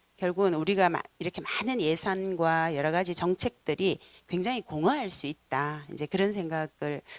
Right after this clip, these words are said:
하고요. 그래서 우리 아이들이, 어, 지금 학교에 있으면서 이 벽을 만나고 있지 않나. 그래서 여기 서 있는 우리 아이들이 이 벽들을 좀 만나기 전에,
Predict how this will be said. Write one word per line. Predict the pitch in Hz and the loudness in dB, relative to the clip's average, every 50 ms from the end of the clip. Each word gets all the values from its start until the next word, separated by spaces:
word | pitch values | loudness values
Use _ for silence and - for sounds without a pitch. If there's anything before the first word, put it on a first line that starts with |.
| - _ | -18 _
하고요. | - - 240 233 - 170 175 196 196 165 - - - - - - - - - - - - - - _ | -2 -2 -2 0 0 2 2 2 2 0 -4 -8 -6 -4 -4 -4 -4 -6 -8 -12 -18 -20 -20 -18 _
그래서 | - 214 - - 196 190 190 180 175 160 - | -4 0 4 6 6 8 8 8 6 4 4
우리 | 170 175 190 185 | 4 6 6 8
아이들이, | 214 254 262 240 185 185 170 170 170 165 160 - - - - - _ - | 8 6 6 2 0 0 0 0 0 0 -2 -4 -8 -16 -20 -14 _ -6
어, | 156 160 165 160 160 165 160 160 | -4 -4 -2 -2 -2 -2 0 2
지금 | - - - 175 180 180 170 170 170 165 165 - - | 2 2 2 2 0 2 0 0 0 -2 -4 -6 -8
학교에 | - - 233 - - 220 208 190 175 | -10 -12 -8 -2 2 2 4 4 4
있으면서 | 170 165 - - 196 190 175 170 170 - 170 | 2 2 0 0 0 0 0 0 2 2 2
이 | 156 143 | 0 0
벽을 | - - 175 202 220 - 359 415 | -2 0 2 2 4 4 2 2
만나고 | 415 277 185 160 160 165 170 165 160 | 2 0 0 0 0 0 0 0 -2
있지 | 185 - - - - | -2 -2 -4 -4 -2
않나. | - 165 180 175 160 135 135 143 147 151 _ _ _ _ _ _ _ _ _ _ _ _ _ _ _ _ | -2 -2 -4 -4 -6 -6 -6 -8 -8 -12 _ _ _ _ _ _ _ _ _ _ _ _ _ _ _ _
그래서 | - 196 185 - 190 175 165 165 165 - - - - - - - | -4 -2 0 2 4 4 4 2 2 -2 -6 -10 -10 -8 -2 -2
여기 | 185 196 190 196 | 0 0 0 0
서 | 190 - 240 | 0 0 0
있는 | 226 214 208 202 202 196 190 190 170 | 0 0 2 4 4 4 4 2 0
우리 | 156 160 165 | 0 0 2
아이들이 | - - 190 208 208 190 - 156 143 151 170 175 165 143 - - _ _ _ _ - _ _ _ | 2 2 0 0 -2 -4 -4 -6 -4 -2 -2 -2 -2 -4 -6 -10 _ _ _ _ -20 _ _ _
이 | - 175 185 185 185 180 - | -6 -2 0 0 0 0 0
벽들을 | - 196 208 - _ _ - 208 254 247 - 202 170 165 185 196 151 120 127 - _ _ _ | 0 0 0 0 _ _ 0 2 4 4 6 6 6 6 4 2 0 -2 -6 -12 _ _ _
좀 | - - 175 | -6 -4 -4
만나기 | 175 156 127 127 143 165 214 247 226 214 | -4 -4 -4 0 4 4 4 4 4 2
전에, | 196 - - 190 190 185 160 170 220 311 - | 2 2 2 2 2 2 2 2 2 0 -2